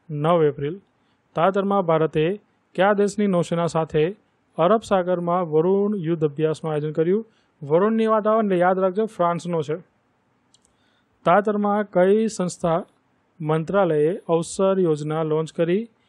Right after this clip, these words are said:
Airport Authority of India. તાજેતરમાં ચર્ચામાં રહેલ નાનાર તેલ રિફાઇનરી કયા રાજ્યમાં આવેલી છે?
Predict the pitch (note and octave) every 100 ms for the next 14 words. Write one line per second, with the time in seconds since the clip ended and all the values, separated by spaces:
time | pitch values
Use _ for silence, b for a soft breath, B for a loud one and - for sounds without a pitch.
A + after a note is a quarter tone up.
0 | _ _ - E3 F3 G3 G3 E3 D#3 D#3+
1 | D#3 D#3 D#3 D3+ D#3 D3+ E3 G#3 _ _
2 | _ b b b _ _ - E3+ G3 G3+
3 | G3+ G3+ F#3 F3 F3 E3+ E3+ D#3 D3 D3+
4 | F#3 G3 _ _ _ _ _ _ _ _
5 | _ D#3 D3 D#3 E3+ F#3 G3 F3+ F3+ F3+
6 | D#3+ D#3 E3+ E3 D#3+ E3 E3+ D#3+ D#3 D3+
7 | E3 E3 E3+ E3 F3+